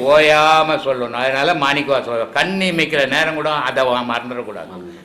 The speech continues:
Speaker 1: நீ எதை ஒன்னால மறக்கலாம், இதை மறக்காத" அப்படின்னாரு. நீ ஒரு முறை போய் ஓம் நமச்சிவாயான்னு சொல்லி போட்டு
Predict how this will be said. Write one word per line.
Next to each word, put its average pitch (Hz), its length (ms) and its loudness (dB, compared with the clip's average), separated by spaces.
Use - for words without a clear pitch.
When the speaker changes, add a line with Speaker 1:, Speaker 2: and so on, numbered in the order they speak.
Speaker 1:
நீ 135 100 -2
எதை 165 280 8
ஒன்னால 175 400 6
மறக்கலாம், 151 440 0
இதை 127 200 -2
மறக்காத" 117 600 -6
அப்படின்னாரு. 110 600 -6
நீ 131 120 -6
ஒரு 151 300 2
முறை 175 240 4
போய் 165 240 4
ஓம் 143 400 2
நமச்சிவாயான்னு 131 720 0
சொல்லி 139 200 -4
போட்டு 131 400 -4